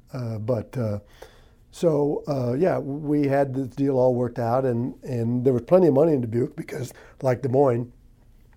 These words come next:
it's got, or like Polk County, it has a, uh, a casino that the county owns.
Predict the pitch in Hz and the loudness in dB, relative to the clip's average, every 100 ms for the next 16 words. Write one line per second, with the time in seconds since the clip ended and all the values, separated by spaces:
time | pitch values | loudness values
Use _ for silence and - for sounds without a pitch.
0 | _ - - - 170 135 - 143 120 113 | _ -20 -16 -6 -2 -2 0 0 0 0
1 | 110 107 - 131 - 143 135 107 110 - | 0 -2 -6 -8 -4 -2 -2 -2 -8 -16
2 | - - - 139 120 123 117 123 113 101 | -20 -20 -8 -4 0 0 0 -2 -2 -2
3 | 98 95 92 - _ - - _ - _ | -4 -6 -8 -12 _ -20 -20 _ -20 _
4 | _ _ _ - 370 135 104 - 127 - | _ _ _ -18 -8 -6 -6 -8 -8 -2
5 | 233 156 107 107 113 - 156 139 113 107 | -2 -2 -4 -6 -6 -4 0 0 0 0
6 | 143 110 110 - - | 0 -2 -6 -16 -20